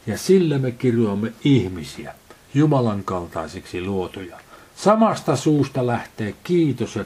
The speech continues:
kirous. Näin ei saa olla, veljeni. Uhkuuko lähde samasta silmästä makeaa ja karvasta vettä?" Tässä on se adjektiivi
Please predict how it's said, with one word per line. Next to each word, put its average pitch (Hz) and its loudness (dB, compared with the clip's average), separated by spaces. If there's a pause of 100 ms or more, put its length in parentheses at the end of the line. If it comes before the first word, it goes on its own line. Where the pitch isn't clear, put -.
kirous. 95 -2 (380)
Näin 143 0
ei 127 0
saa 160 -2 (160)
olla, 101 4
veljeni. 80 -12 (180)
Uhkuuko 170 4
lähde 160 2
samasta 147 0
silmästä 120 -2
makeaa 127 -2 (220)
ja 147 2
karvasta 104 0
vettä?" 82 -14 (100)
Tässä 139 0
on 113 0
se 113 -2
adjektiivi 87 -6